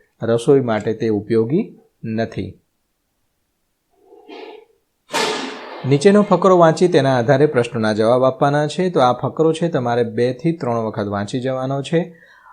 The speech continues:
આ ફકરો વાંચ્યા બાદ આપણે પ્રશ્નોના જવાબ મેળવીએ. પહેલું છે, તાજમહેલની સુંદરતા કેમ ઘટી રહી છે?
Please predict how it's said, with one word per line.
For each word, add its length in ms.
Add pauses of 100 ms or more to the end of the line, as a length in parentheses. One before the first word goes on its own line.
આ 180
ફકરો 320
વાંચ્યા 360
બાદ 260
આપણે 220
પ્રશ્નોના 480
જવાબ 440
મેળવીએ. 680 (280)
પહેલું 360
છે, 280
તાજમહેલની 680
સુંદરતા 560
કેમ 340
ઘટી 300
રહી 240
છે? 300